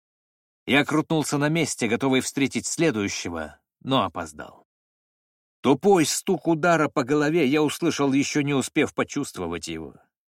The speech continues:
Тротуар навалился на меня, и я едва успел выставить руки, чтобы смягчить падение.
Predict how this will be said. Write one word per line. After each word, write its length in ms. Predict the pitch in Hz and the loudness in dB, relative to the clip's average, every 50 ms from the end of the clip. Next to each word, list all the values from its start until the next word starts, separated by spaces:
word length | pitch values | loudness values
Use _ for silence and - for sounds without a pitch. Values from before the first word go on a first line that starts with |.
| _ _ _ _ _ _ _ | _ _ _ _ _ _ _
Тротуар 560 | - 123 151 135 160 180 190 185 180 160 117 | 2 2 4 4 4 4 4 4 4 2 0
навалился 580 | 104 120 135 139 139 151 165 151 123 - - 151 | -2 -2 0 0 0 0 0 -2 -4 -4 -2 -2
на 120 | 143 139 | -2 0
меня, 520 | 131 135 135 131 135 135 123 107 87 80 80 80 | -2 -2 -2 -2 -2 -2 -2 -2 -4 -8 -8 -2
и 120 | 87 110 | 2 4
я 220 | 135 147 156 151 | 4 4 4 4
едва 260 | 147 143 127 127 151 147 | 2 0 0 0 0 0
успел 360 | 143 127 - - 156 143 120 | 0 -2 -2 -2 -2 -2 0
выставить 480 | 127 135 117 - - 135 123 113 - | 0 -2 -2 -2 -2 -2 -2 0 0
руки, 320 | 131 135 147 123 - 123 110 | 0 0 0 -2 -2 -4 -6
чтобы 260 | - - 107 92 107 | -4 -4 -2 -2 -2
смягчить 500 | - - 110 104 98 - - 120 98 - | -2 -2 -4 -6 -4 -4 -4 -4 -4 -4
падение. 720 | - - 85 78 85 90 85 78 78 73 67 64 - | -6 -6 -6 -4 -6 -6 -6 -6 -10 -16 -20 -20 -20